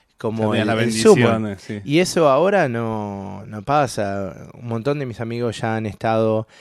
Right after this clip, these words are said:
Speaker 1: en, en shows así. No es que te cambia la vida. Eh, te, te, te tiene que cambiar la vida de a poco, digamos. Hay po-,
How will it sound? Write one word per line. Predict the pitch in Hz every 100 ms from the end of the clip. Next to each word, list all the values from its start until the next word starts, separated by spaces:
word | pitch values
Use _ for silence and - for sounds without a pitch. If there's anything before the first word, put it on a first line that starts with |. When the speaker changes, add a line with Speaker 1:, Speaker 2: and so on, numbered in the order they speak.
| - _
Speaker 1:
en, | 90 101 98 95 95 92 90 -
en | 101 95
shows | - 113 107
así. | 98 131 117
No | 113
es | -
que | 101
te | -
cambia | 90 107 98 98 98 101
la | 95 92
vida. | 101 101 87 87 101 -
Eh, | 127 98 90
te, | 98 87
te, | 104 95 - - - _
te | 110
tiene | 139 143
que | 131
cambiar | 113 110 120
la | 123 110
vida | 123 131 120
de | 107
a | 104
poco, | - 139 120 - 98
digamos. | 98 95 101
Hay | 123
po-, | - 151